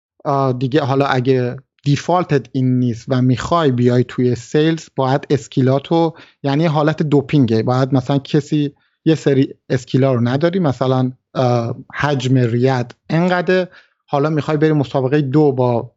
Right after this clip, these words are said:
کسایی که حجم ریه‌شون یکم از تو بیشتره بری مسابقه بدی، باید خیلی بیشتر تلاش کنی. این از این. اه، یک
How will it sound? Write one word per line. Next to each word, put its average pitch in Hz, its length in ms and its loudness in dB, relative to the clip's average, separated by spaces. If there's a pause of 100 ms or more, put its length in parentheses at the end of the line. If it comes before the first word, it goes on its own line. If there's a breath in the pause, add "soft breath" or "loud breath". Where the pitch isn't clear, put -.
(160)
کسایی 143 360 0
که 143 140 -4
حجم 135 340 0
ریه‌شون 131 440 2
یکم 131 300 0
از 127 160 0
تو 127 120 2
بیشتره 127 480 0
بری 139 220 2
مسابقه 123 560 0
بدی، 190 400 0 (360 soft breath)
باید 143 220 0
خیلی 160 440 2
بیشتر 139 360 0
تلاش 104 400 -2
کنی. - 180 -6 (600)
این 170 120 2
از 117 220 0
این. - 80 -20 (640 loud breath)
اه، 190 260 2
یک 226 240 -2